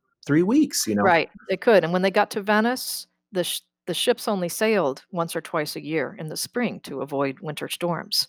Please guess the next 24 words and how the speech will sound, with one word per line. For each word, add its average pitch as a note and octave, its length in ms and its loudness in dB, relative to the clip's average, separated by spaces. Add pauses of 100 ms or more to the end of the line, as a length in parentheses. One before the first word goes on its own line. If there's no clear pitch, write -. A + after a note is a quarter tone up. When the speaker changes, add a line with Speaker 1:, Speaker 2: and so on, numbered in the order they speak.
(100)
Speaker 1:
Right. E3+ 280 -4 (760)
Speaker 2:
And, C4+ 260 4
you D4 60 8
know, G#3+ 60 8
that A3 140 6
wasn't, A3 300 2
it's F3 120 -10
not F3 120 -2
like F3 160 0
it E3 80 0
was B2 160 -4
advertised F#3 840 -2
<laughs> - 100 -10
really - 220 4
Speaker 1:
Right, - 100 0
Speaker 2:
well D3+ 200 2
when E3+ 140 0
Speaker 1:
right. F#3+ 60 4
Speaker 2:
they F3+ 80 6
were D#3+ 100 -4
going E3 240 -2
to D#3+ 100 -2
leave, A3+ 280 0
so E3 300 2